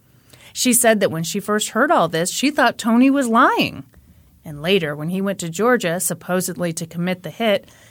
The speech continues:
she assumed he was just cheating on her with some woman in Georgia.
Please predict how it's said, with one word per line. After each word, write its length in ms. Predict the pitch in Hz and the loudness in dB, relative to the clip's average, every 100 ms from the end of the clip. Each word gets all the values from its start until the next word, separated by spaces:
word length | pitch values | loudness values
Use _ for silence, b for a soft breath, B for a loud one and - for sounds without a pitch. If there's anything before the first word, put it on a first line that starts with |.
| b b | b b
she 260 | - 330 370 | -4 2 4
assumed 460 | 370 - 185 196 | 4 2 0 -2
he 120 | 220 | 0
was 140 | 214 196 | 0 0
just 220 | 208 - | -2 -4
cheating 400 | - 320 214 160 | 0 2 2 0
on 140 | 131 | -4
her 180 | 127 120 | -8 -12
with 160 | 113 131 | -12 -10
some 280 | - 175 165 | -4 -2 -2
woman 280 | 156 170 | 0 -2
in 120 | 180 180 | 0 -2
Georgia. 540 | 170 151 139 110 - | -2 -4 -6 -12 -16